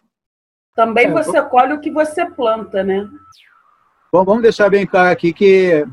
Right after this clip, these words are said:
Speaker 2: daqui a pouco vamos falar, "Ah, o pessoal do programa tá desejando a morte do Bolsonaro." Ninguém falou isso. A gente não tem, é, ninguém vai chorar desesperadamente se acontecer. É isso que tá sendo falado aqui, mas ninguém tá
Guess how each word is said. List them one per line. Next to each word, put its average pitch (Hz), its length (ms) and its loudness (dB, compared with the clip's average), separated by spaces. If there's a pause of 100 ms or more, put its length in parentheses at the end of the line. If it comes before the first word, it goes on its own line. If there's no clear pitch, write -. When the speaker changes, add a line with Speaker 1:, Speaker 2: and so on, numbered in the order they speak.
Speaker 2:
daqui 139 160 -4
a 143 60 2
pouco 156 80 2 (100)
vamos - 40 -12
falar, 190 280 2
"Ah, 156 60 2
o 143 220 -4
pessoal 151 300 -2
do 151 80 -2
programa 156 420 0
tá 165 140 0
desejando 151 320 0
a 156 40 2
morte 147 340 -4
do 156 60 -4
Bolsonaro." 143 480 -2
Ninguém 139 240 -4
falou 185 300 0
isso. 131 320 -4 (540)
A - 80 0
gente 190 240 2
não 240 140 2
tem, 226 500 0
é, 269 600 -2
ninguém 196 300 0
vai 226 160 2
chorar 226 800 2
desesperadamente 202 720 0
se 233 80 -2
acontecer. 220 500 0
É 156 40 6
isso 156 200 0
que 202 80 -8
tá 202 160 0
sendo 220 240 0
falado 196 340 -2
aqui, 220 260 0
mas 156 160 0
ninguém 160 220 -2
tá 214 240 -2